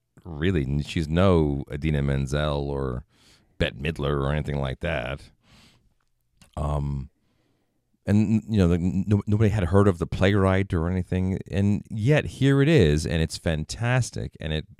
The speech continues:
got tremendous attention, and, you know, was, was nominated for, for, be-, uh, for best, for, bleh,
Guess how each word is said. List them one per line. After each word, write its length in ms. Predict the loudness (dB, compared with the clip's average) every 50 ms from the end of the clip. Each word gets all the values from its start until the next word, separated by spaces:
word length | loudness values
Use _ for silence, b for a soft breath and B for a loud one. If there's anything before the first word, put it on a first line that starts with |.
| _ _ _ _
got 260 | -2 -2 -2 -2 -6 -10 _ -20
tremendous 640 | -6 -2 0 2 2 2 2 2 0 -2 -4 -6 -12 -14 -18 b b b b b b b b _
attention, 540 | -6 -2 -2 -2 -2 -2 -4 -4 -4 -4 -2
and, 340 | -2 -2 -2 -2 -4 -6 -10 b b b b b b b b b b -4
you 80 | 0 0 2
know, 140 | 2 2 0
was, 360 | -2 0 2 2 2 2 -2 -8 -16
was 260 | -16 -4 -2 -2 0 2
nominated 560 | 2 2 2 2 2 0 0 0 -2 -4 -6
for, 400 | -6 -4 -2 0 0 -2 -4 -8 _ _ _ -20 _ _ _ _ _
for, 160 | -4 -4 -4
be-, 160 | -2 -2 -6 -8 -6 -6
uh, 240 | -4 -2 -2 -2 -2 -4 _ _ _ _ _ _ -20
for 160 | -6 -6 -4 -2
best, 160 | -2 -4 -4 -10 _ _ -10 -4
for, 120 | -4 -4 -4 -4 -10 -10
bleh, 260 | -6 -4 -2 -4 -4